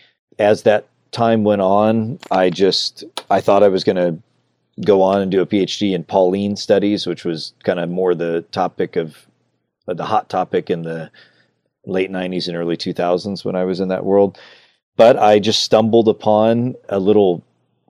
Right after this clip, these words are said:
aspect of Greek in Matthew, particularly the word for heaven in Matthew. I happened to notice when I was teaching Greek one year, it was, had some oddities to it in Matthew's use of the Greek word for heaven.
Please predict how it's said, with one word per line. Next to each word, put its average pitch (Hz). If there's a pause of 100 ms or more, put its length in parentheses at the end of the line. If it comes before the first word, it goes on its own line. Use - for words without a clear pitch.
aspect 107
of 85
Greek 104
in 90
Matthew, 101
particularly 95
the 87
word 92
for 85
heaven 101
in 90
Matthew. 95
I 87
happened 90
to 85
notice 92 (380)
when 87
I 87
was 87
teaching 92
Greek 90
one 90
year, 87
it 90
was, 92
had 101
some 98
oddities 92
to 110
it 107
in 90
Matthew's 92
use 98
of 92
the 104
Greek 104
word 107
for 104
heaven. 117